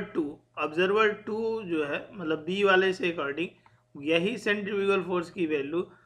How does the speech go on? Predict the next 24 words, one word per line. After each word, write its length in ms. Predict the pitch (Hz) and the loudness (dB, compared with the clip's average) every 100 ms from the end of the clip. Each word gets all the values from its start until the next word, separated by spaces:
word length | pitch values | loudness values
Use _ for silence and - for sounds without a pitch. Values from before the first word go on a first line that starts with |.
| _ - | _ -12
mass 440 | 156 156 175 208 208 | -4 2 4 4 2
of 160 | 202 | 0
the 100 | 196 190 | 0 0
body 320 | 196 190 185 269 175 151 | 0 0 -2 -6 -10 -4
multiplied 680 | 156 160 170 - 175 196 190 | -2 -2 -4 2 6 6 6
by 120 | 196 196 196 _ _ _ - | 4 2 -4 _ _ _ -8
acceleration 680 | 175 - 185 175 175 196 247 - _ _ _ _ _ 170 151 147 | -8 -4 0 0 0 -2 -4 -18 _ _ _ _ _ -16 -8 -2
distance 480 | 160 156 196 202 | -2 0 0 0
from 240 | 196 180 180 | 2 2 2
the 80 | 180 | 2
axis 360 | 180 - 196 185 | 0 -2 0 0
of 100 | 185 | 2
rotation 480 | 185 185 180 202 214 - _ _ - | 0 0 -2 -4 -12 -18 _ _ -2
और 180 | 160 | 0
multiplied 720 | 160 160 160 170 180 180 202 196 | 2 0 2 0 2 4 4 4
by 120 | 190 196 196 | 2 0 -2
अपने 340 | 170 - 208 208 - | -8 -4 -4 -4 -4
फ्रेम 340 | 180 180 180 | 0 0 -2
का 160 | 180 196 165 | -2 -2 -2
ओमेगा 400 | 160 165 160 165 160 | -4 -4 -4 -4 -4
का 100 | 165 | -6
square 420 | 147 - 160 139 143 | -8 -10 -12 -12 -10
is 160 | 156 160 | -12 -12
equal 260 | - 160 | -6 -6